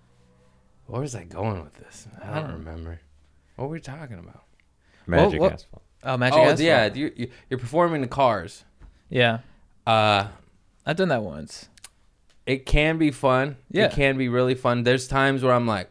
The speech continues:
Speaker 1: "Oh, man, that was awesome." And then there's other times where I'm like, uh, you sweat. You
Speaker 2: Yeah.
Speaker 1: just, you're like, "Are they listening to me?" You know, it's, it's,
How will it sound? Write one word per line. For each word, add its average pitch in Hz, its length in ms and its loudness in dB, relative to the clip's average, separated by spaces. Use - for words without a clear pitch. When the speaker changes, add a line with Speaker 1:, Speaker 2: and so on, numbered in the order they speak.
Speaker 1:
"Oh, 147 280 2
man, 151 440 -2
that 165 140 0
was 127 180 -6
awesome." 170 640 2
And 110 160 -2
then 120 100 -2
there's 117 200 -2
other 117 180 0
times 117 320 -2
where 113 80 0
I'm 104 80 -2
like, 90 160 -4
uh, 65 140 -12
you 110 300 -12
sweat. 104 500 -2
You - 160 -4
Speaker 2:
Yeah. 131 140 4
Speaker 1:
just, 123 140 -2
you're 113 120 -6
like, 92 180 -6
"Are 110 120 -10
they 202 160 -6
listening 285 580 -4
to 302 80 -2
me?" 302 340 -6
You 107 180 -8
know, 104 160 -6
it's, 120 340 -8
it's, 127 280 -12